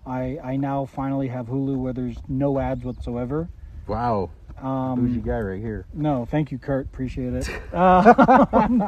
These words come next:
Speaker 2: There you go.
Speaker 1: yeah. Um, no, but, you know, so, like, "Oh my God, the show's on," and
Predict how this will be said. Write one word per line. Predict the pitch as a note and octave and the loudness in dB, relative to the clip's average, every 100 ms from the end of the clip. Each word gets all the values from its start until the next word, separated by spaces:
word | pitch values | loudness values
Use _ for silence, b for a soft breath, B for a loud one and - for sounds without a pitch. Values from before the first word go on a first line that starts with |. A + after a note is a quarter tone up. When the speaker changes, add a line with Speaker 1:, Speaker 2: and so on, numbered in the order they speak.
| F#3 | 2
Speaker 2:
There | D#3 D#3 | 4 4
you | C3+ | 2
go. | C3 C3+ | -2 -2
Speaker 1:
yeah. | D#3 D#3 C#3+ D3 D#3+ - | 0 2 2 0 -4 2
Um, | F3+ F3+ F#3 F3+ F3 F3 E3 - - | 6 10 10 10 8 6 0 -4 -2
no, | G#3 A3 | 2 2
but, | F3 F#3 F3 - | 6 6 6 4
you | G3+ | 2
know, | E3+ D#3 | 2 2
so, | F3+ | 0
like, | F#3+ | 0
"Oh | A#3 B3 | 2 4
my | B3 | 4
God, | A#3 C4+ F#3+ | 2 0 0
the | |
show's | F3+ A3+ G#3+ G#3 | -2 -2 -2 0
on," | C4 B3 D#3 | -2 -2 -2
and | D3+ D#3 D3+ C#3+ | -2 0 -2 -4